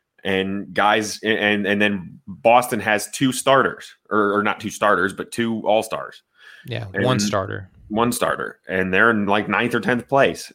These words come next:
Speaker 1: and it's, it's, there's no rhyme or reason to it at all. In some cases, they say winning matters, in some cases, they don't. So I don't know.
Speaker 2: It, and, and that's just kind of like,
Speaker 1: Frustrating.
Speaker 2: I'm not,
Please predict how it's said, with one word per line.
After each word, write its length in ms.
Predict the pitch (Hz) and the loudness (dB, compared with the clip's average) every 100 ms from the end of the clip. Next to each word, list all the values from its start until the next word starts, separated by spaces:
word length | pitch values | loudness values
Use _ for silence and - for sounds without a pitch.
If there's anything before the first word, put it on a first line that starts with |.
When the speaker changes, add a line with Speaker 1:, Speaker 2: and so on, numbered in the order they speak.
| - | -6
Speaker 1:
and 400 | 92 87 90 90 _ _ _ | -2 -2 -6 -10 _ _ _
it's, 280 | 107 - - - | -4 -4 -8 -4
it's, 200 | 120 - - | -4 -4 0
there's 180 | 135 131 | 0 4
no 180 | 151 147 | 4 4
rhyme 240 | 117 113 | 4 2
or 80 | 98 | 0
reason 320 | 90 87 85 | -2 -4 -6
to 120 | 80 | -6
it 80 | 90 | -6
at 80 | 82 | 0
all. 260 | 85 82 - - - - - | 2 2 0 -4 -20 -20 -12
In 100 | 104 | -8
some 240 | 98 135 135 | 0 0 0
cases, 420 | 135 131 131 120 | 0 0 -2 0
they 100 | 120 | 0
say 180 | - 123 | 4 2
winning 300 | 117 117 117 | 4 0 2
matters, 340 | 113 117 110 | 2 2 2
in 80 | 107 | -2
some 180 | 107 101 | -6 -4
cases, 340 | 104 101 95 | -2 -2 -2
they 120 | 90 | -4
don't. 300 | 78 76 78 - | -4 -8 -10 -12
So 280 | - 73 78 _ _ _ _ | -6 -6 -6 _ _ _ _
I 80 | 85 | -6
don't 120 | 78 | -4
know. 120 | 76 78 | -6 -8
Speaker 2:
It, 180 | - - _ _ _ - | -8 -14 _ _ _ -6
and, 340 | 120 117 117 120 - | -2 0 -2 -6 -2
and 200 | 120 120 | 0 2
that's 280 | 135 131 | 0 0
just 200 | 139 120 | 0 -2
kind 280 | - 120 110 | -2 -2 -2
of 80 | 107 | -2
like, 180 | 104 101 | -4 -2
Speaker 1:
Frustrating. 60 | |
Speaker 2:
I'm 140 | 110 147 | -2 0
not, 200 | 151 | 0